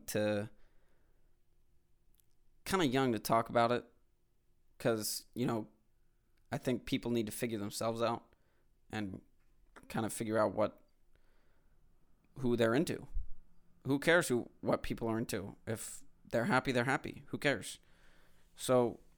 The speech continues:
the company status in the state, in effect, allowed Disney to operate as its own municipal government.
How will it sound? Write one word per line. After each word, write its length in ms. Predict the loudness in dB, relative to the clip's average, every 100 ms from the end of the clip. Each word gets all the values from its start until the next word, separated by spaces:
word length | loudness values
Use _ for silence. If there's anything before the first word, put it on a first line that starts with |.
| -20 -4
the 160 | -4
company 500 | -4 6 6 8 4
status 540 | 4 6 6 6 2 0
in 60 |
the 60 | 0
state, 460 | 0 0 -2 -2 -14 -20 -20 0
in 120 | 4
effect, 380 | 6 4 2 2
allowed 420 | 4 6 6 6
Disney 300 | 2 4 2
to 200 | 2 4
operate 480 | 6 6 2 0 0 0
as 160 | 0
its 140 | -2 0
own 380 | 4 6 4 2 -4
municipal 540 | 0 2 2 -2 -4 -2
government. 480 | 0 0 -2 -6